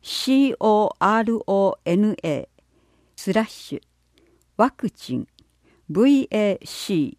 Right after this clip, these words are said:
ーシーアイエヌイー、スラッシュ、ウェブ予約、ダブリューイービーハイフンワイオーワイエーケーユードットエイチティーエムエルです。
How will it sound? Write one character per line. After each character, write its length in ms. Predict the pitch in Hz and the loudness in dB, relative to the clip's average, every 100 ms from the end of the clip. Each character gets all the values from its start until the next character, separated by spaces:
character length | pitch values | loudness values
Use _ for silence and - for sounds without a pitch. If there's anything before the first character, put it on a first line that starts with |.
| _ | _
ー 40 | - | -18
シ 360 | - 226 254 262 | -8 0 2 2
ー 40 | |
ア 160 | - 226 | 0 0
イ 180 | 220 - | -2 -2
エ 100 | 175 | 0
ヌ 240 | 185 190 - | 2 0 -2
イ 280 | 160 139 - _ | -4 -4 -6 _
ー、 60 | _ _ _ _ _ | _ _ _ _ _
ス 180 | - 180 | -6 -2
ラ 100 | 214 | -2
ッ 60 | - | -4
シ 220 | - 139 | -12 -12
ュ、 60 | - _ _ _ _ _ _ _ _ | -12 _ _ _ _ _ _ _ _
ウ 100 | 180 | 2
ェ 160 | 247 254 | 4 4
ブ 180 | 262 - | 0 -2
予 240 | 196 190 | 0 2
約、 460 | 143 139 - - - _ _ _ _ _ _ _ _ | 2 -4 -12 -18 -18 _ _ _ _ _ _ _ _
ダ 140 | 196 | 0
ブ 160 | 233 285 | 2 2
リ 220 | 262 254 | 2 0
ュ 20 | |
ー 40 | - | -2
イ 240 | 233 240 | -2 0
ー 100 | 214 | 0
ビ 340 | 196 190 151 - _ | -4 -4 -6 -8 _
ー 60 | _ | _
ハ 160 | - 226 | -2 -2
イ 80 | |
フ 280 | 180 - 139 | -2 -4 -4
ン 140 | - - _ _ _ | -4 -10 _ _ _
ワ 240 | 175 208 262 | 0 2 2
イ 180 | 254 - | 0 -2
オ 300 | 196 180 143 | -2 0 -2
ー 60 | - | -4
ワ 200 | 185 208 | -2 0
イ 200 | 240 - | -2 -4
エ 200 | 202 190 | -2 -2
ー 80 | 160 - _ | -2 -8 _
ケ 140 | 208 | -2
ー 260 | 220 226 196 | 0 0 -2
ユ 160 | 165 127 | -2 -4
ー 200 | - _ _ _ 160 | -10 _ _ _ -6
ド 140 | 160 | -4
ッ 80 | - _ | -6 _
ト 180 | 156 - _ _ | -6 -6 _ _
エ 100 | 202 | 0
イ 100 | 262 | 0
チ 280 | - - 226 | -2 -10 -10
テ 140 | - | 0
ィ 140 | 226 220 | 0 0
ー 40 | - | -2
エ 120 | 170 | 0
ム 200 | 196 214 - | 0 0 -4
エ 120 | 160 | -6
ル 200 | - _ _ _ - | -6 _ _ _ -12
で 180 | 139 123 | -10 -10
す。 360 | - - _ | -12 -20 _